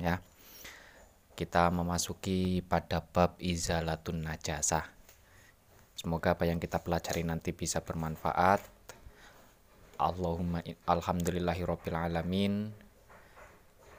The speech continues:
Rabbana la ilma lana illa ma 'allamtana innaka antal alimul hakim. Rabbi shrah li sadri wa yassir li amri wahlul 'uqdatam min lisani yafqahu qawli. Rabbana la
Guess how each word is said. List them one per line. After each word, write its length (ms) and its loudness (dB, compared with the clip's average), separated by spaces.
Rabbana 480 2
la 320 4
ilma 240 2
lana 320 0
illa 320 2
ma 240 2
'allamtana 640 2
innaka 480 -2
antal 320 -2
alimul 320 -2
hakim. 560 -2
Rabbi 240 -2
shrah 320 -6
li 80 -4
sadri 400 -2
wa 80 0
yassir 400 0
li 80 -2
amri 320 -2
wahlul 400 0
'uqdatam 480 -4
min 80 0
lisani 480 0
yafqahu 320 -2
qawli. 320 2
Rabbana 400 0
la 160 -2